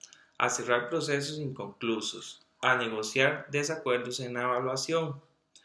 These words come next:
porque a veces nos pasa que los estudiantes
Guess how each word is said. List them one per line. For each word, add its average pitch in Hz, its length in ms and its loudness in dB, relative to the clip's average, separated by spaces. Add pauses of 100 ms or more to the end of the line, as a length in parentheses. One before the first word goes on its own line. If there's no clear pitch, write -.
(260)
porque 113 580 -4 (920)
a 117 120 -2
veces 110 280 0
nos 135 200 -4
pasa 147 420 8
que 120 300 -4 (360)
los 113 160 -2
estudiantes 143 960 0